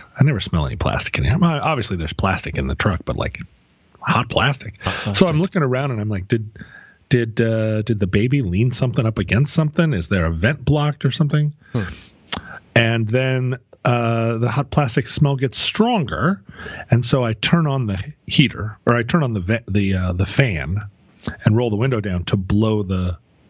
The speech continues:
Speaker 2: Huh.
Speaker 1: uh, the hot plastic smell out of whatever it is. And in turning on the fan, then all of a
Speaker 2: Oh.
Speaker 1: sudden I get, like,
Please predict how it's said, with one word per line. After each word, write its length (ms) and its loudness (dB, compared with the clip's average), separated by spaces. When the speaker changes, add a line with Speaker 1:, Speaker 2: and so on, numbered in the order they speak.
Speaker 2:
Huh. 140 -2
Speaker 1:
uh, 100 2
the 120 2
hot 220 -2
plastic 320 0
smell 380 0
out 180 0
of 100 -4
whatever 340 0
it 80 0
is. 280 0
And 200 4
in 260 0
turning 320 0
on 120 0
the 60 -2
fan, 560 0
then 400 2
all 160 0
of 60 0
a 40 0
Speaker 2:
Oh. 20 -4
Speaker 1:
sudden 320 0
I 100 -2
get, 240 -2
like, 340 -4